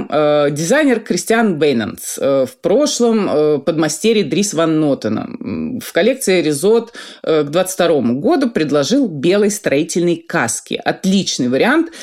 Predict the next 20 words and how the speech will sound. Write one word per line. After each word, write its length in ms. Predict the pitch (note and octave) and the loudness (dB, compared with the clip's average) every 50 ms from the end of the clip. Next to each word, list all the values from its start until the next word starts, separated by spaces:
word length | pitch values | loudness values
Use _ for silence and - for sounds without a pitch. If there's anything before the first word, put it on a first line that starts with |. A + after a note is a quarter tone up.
| - - - | -20 -12 -8
учитывая, 420 | - - - - F#3 - D#3+ D#3 | -6 -4 -2 -4 -2 0 0 -2
что 260 | D3+ - - - D#3+ | -2 -2 -2 -2 -2
к 100 | D3 C#3 | -2 0
двадцать 240 | B2 D3+ D#3+ - - | 0 -2 -2 -2 -2
второму 380 | - D#3+ C#3+ D3 C#3 C#3 C3 D#3+ | -2 -2 0 2 0 0 0 0
году 240 | - D4 E4+ C4+ A3 | 0 0 2 0 -2
всем 240 | - - G3+ G#3 | 0 0 0 0
уже 120 | G3+ G3+ A3+ | 2 0 -2
осточертеют 920 | - - - - - F3+ F3 - F#3 E3 - - G3 F#3 D#3+ C#3 - - | -2 -4 -6 -2 -2 -2 -2 -2 -4 -4 -2 0 0 2 2 2 0 -4
<laughs> 240 | - - F3+ E3 - | -2 -2 -2 -2 -2
как 200 | - D3+ - _ | -4 -6 -6 _
панамки, 520 | - C3 D3+ F#3+ A#3+ D#4+ E4+ E4 - A#3+ | -4 -2 0 2 2 2 0 0 0 -2
так 340 | G3+ - - E3 F#3 G#3 G#3 G#3 | -2 0 -2 -2 -2 0 -2 -2
и 20 | |
моряцкие 540 | F3 D#3 C#3+ D3+ F3 F#3+ G3 - - F3 E3+ | -2 0 2 2 2 0 -2 -4 -4 -4 -4
шапочки, 720 | - - - - - D3+ C3+ - - A2+ - - - - | -2 -4 -2 0 0 0 0 -2 -4 -8 -8 -8 -8 -6
которые 340 | - - - - F#3+ G3+ G#3 | -4 -4 0 0 0 0 0
стремятся 500 | - - D#3+ C3 D#3 E3 E3 - - D3 | -2 -2 -2 0 0 -2 -2 -2 -6 -6
их 160 | D3 - _ | -6 -6 _
подменить. 720 | E3+ D#3 D3 F#3 F3+ F3+ F3+ D#3+ B2 - - - - - | -6 -2 0 0 2 2 2 2 0 -2 -4 -10 -16 -16